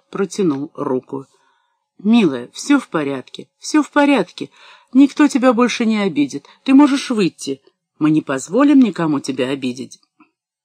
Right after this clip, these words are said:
Девушка смотрела сквозь Рэйчел и что-то торопливо и тихо бормотала про себя, потрясенная той волной страха,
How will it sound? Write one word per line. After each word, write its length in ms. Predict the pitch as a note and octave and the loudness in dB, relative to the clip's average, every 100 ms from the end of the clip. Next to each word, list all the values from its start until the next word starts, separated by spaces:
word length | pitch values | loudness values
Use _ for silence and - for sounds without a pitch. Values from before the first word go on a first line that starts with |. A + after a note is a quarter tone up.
| _ _ _ _ _ _ _ _ _ | _ _ _ _ _ _ _ _ _
Девушка 520 | E3 D3 F#3+ F3+ - | -8 2 2 2 -2
смотрела 500 | F3 F3+ E3 F#3 F#3+ | -2 0 2 2 0
сквозь 400 | D#3+ - E3 D3+ | -2 -4 -4 -4
Рэйчел 480 | E3 E3 F3 - F#3+ _ _ _ - | -2 0 0 -4 -10 _ _ _ -8
и 100 | E3+ | -6
что-то 480 | - - G3+ G3+ | -6 0 2 2
торопливо 540 | G3+ F#3+ E3+ - G2 G3 | 0 0 -2 -2 -2 0
и 100 | G3 | 0
тихо 320 | - F#3 F#3+ | -2 -4 -4
бормотала 580 | F3+ F3 E3 - F3 F#3 | -4 0 0 0 -2 -2
про 160 | - | -6
себя, 420 | F3 - D#3 D3 C#3+ | -10 -10 -4 -4 -4
потрясенная 800 | C#3 C#3 C#3 - E3 F3+ F3+ E3+ | -8 -10 -8 -4 -2 -2 -2 -4
той 200 | D#3 D#3+ | -4 -4
волной 360 | D3 C#3 C#3+ | -4 -4 -6
страха, 480 | - D3+ E3 E3+ F3 | -8 -4 -4 -4 -12